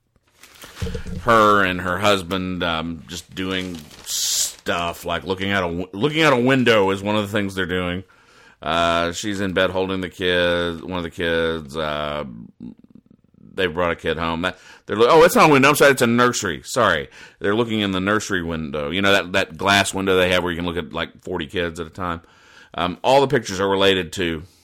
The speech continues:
to her pregnancy and or birth of one of the, one or more of the children. Um, and then, um, you know, Mister Keene or, m-, comes in and goes, "Hey, I see you're sorting through all those old pics."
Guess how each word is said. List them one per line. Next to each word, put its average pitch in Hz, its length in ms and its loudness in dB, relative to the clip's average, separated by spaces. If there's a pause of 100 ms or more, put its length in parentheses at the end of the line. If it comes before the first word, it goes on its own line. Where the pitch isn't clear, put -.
(140)
to 82 240 -4
her 82 180 -2
pregnancy 87 640 -4
and 82 160 -4
or 80 120 -2
birth 71 520 -10
of 67 200 -12
one 80 160 -10
of 71 100 -14
the, 71 100 -12
one 82 240 -10
or 80 80 -8
more 78 160 -8
of 73 60 -10
the 71 60 -12
children. 80 420 -6 (640)
Um, 76 540 -6 (320)
and 95 180 -4
then, 95 220 -2
um, 85 400 -2 (920)
you 87 100 -8
know, 71 260 -8
Mister 107 300 -6
Keene 107 640 0
or, 80 120 -8
m-, 85 500 -10 (540)
comes 98 260 -4
in 95 100 0
and 92 80 -2
goes, 90 160 0
"Hey, 110 280 6
I 98 200 4
see 123 220 -2
you're 107 100 0
sorting 107 320 -2
through 107 160 2
all 113 100 6
those 101 140 4
old 107 320 2
pics." - 680 -2